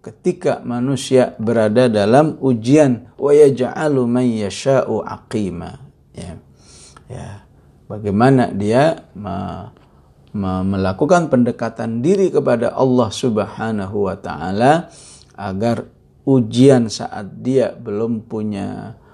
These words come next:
keturunan itu menjadi kemuliaan-kemuliaan yang luar biasa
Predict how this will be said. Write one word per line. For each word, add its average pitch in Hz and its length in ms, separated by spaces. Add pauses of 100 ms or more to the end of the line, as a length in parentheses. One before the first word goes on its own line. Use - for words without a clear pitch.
(120)
keturunan 107 800
itu 104 560
menjadi 104 880
kemuliaan-kemuliaan 117 1600
yang 104 320
luar 104 320
biasa 120 640